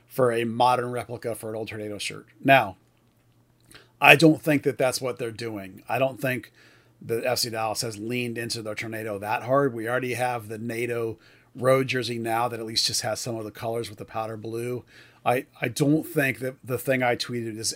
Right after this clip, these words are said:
actually the Dallas jersey, but I just couldn't get past how on the money they were and how much sense it makes just looking at those particular images. Dallas has enough trouble giving us burn stuff, <laughs> let alone actually, like, a Tornado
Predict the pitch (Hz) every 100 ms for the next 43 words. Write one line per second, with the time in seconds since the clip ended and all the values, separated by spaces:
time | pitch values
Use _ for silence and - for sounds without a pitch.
0 | - 120 123 - 120 113 110 107 107 120
1 | 101 104 101 - - _ - 147 180 131
2 | - 131 143 - - 180 151 139 - 143
3 | 156 123 - - - - - 143 135 -
4 | 147 143 151 127 127 190 190 120 110 113
5 | 117 117 117 - _ - 127 139 147 143
6 | - - 156 156 120 123 120 - - -
7 | 127 110 147 - 135 131 131 120 - 110
8 | 117 117 110 120 143 123 101 101 - -
9 | - - - 123 143 160 147 127 127 123
10 | - 135 123 120 113 - _ _ _ -
11 | 151 127 123 - 113 127 143 143 - 131
12 | 113 - 113 - 170 175 151 147 147 147
13 | 123 117 - 147 147 - 135 - 135 143
14 | 139 107